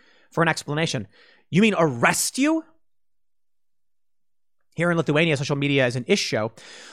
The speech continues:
loaded with people like a first guy posting all kind of things, thinking there are no consequences for their actions until the army knocks.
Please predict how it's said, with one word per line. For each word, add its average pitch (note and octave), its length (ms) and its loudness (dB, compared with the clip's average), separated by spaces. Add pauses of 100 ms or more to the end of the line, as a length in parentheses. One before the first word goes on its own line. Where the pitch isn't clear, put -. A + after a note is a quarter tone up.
(100)
loaded G#3+ 160 6
with B3 200 2
people G3+ 580 0
like E3 180 2
a D#3 60 0
first - 420 -2
guy F3 160 4
posting E3+ 380 -2
all D#3+ 100 4
kind F3 260 0
of D3+ 60 -2
things, C3+ 320 -4
thinking D#3 240 -2
there D3+ 80 0
are C#3+ 40 0
no C#3+ 100 2
consequences D3 760 -2
for D3 140 -2
their C3+ 120 0
actions C#3+ 440 -2
until D3 400 -2
the C3 160 -6
army C#3 260 -2
knocks. - 480 -8